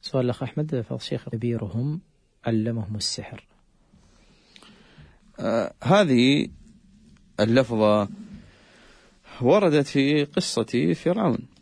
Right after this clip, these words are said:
Speaker 2: في قول فرعون: "إنه لكبيركم الذي علمكم السحر". فزعم فرعون، آه، أن موسى عليه السلام هو كبير هؤلاء السحرة، فهو الذي أتى بهؤلاء السحرة ليكونوا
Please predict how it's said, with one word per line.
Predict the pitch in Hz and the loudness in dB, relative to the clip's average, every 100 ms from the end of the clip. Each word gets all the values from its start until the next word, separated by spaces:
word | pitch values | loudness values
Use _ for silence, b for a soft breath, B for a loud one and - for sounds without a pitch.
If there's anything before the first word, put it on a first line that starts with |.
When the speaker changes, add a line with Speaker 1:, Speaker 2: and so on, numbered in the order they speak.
| _ _ _ _ _ _ _ _ _ _ _ - | _ _ _ _ _ _ _ _ _ _ _ -10
Speaker 2:
في | - 98 90 | -2 0 0
قول | - 104 92 87 87 85 85 - - - | 0 0 2 0 0 0 -2 -6 -12 -16
فرعون: | - - - 98 107 | -12 -8 -2 -2 0
"إنه | 107 90 90 95 101 | 0 0 0 0 0
لكبيركم | 90 - 92 92 87 85 - 87 | -2 -4 -2 0 0 -2 -4 -2
الذي | 82 85 87 110 | -2 -2 0 0
علمكم | 104 90 85 90 104 95 - 80 | 0 -2 -4 0 0 -2 -4 -4
السحر". | - - - - - - _ _ _ _ | -4 -6 -6 -8 -12 -16 _ _ _ _
فزعم | - 87 90 85 - - _ _ _ _ - 98 117 98 90 | -2 0 0 -2 -6 -12 _ _ _ _ -8 0 2 4 0
فرعون، | - 82 82 92 65 - - _ _ - | -2 -4 -2 0 2 0 -4 _ _ -6
آه، | 85 - - - - 50 50 - | -4 -4 -4 -6 -6 -8 -8 0
أن | 101 90 87 | 2 2 2
موسى | 92 95 - | 0 0 -2
عليه | 90 90 82 | -2 0 0
السلام | - - 90 101 156 175 | -2 -6 -2 0 0 0
هو | 160 190 104 | 0 2 0
كبير | - 120 120 95 | 0 0 2 0
هؤلاء | 98 92 90 110 127 | 0 2 2 2 0
السحرة، | 117 - - - - - | -2 -4 -4 -4 -8 -10
فهو | - 95 123 | -8 0 2
الذي | 143 143 135 131 | 4 2 2 0
أتى | 127 120 | 0 0
بهؤلاء | 110 107 107 110 95 | 2 2 2 2 0
السحرة | - 113 123 101 | -2 -4 -2 0
ليكونوا | 98 85 - 110 95 101 | 2 0 0 0 2 0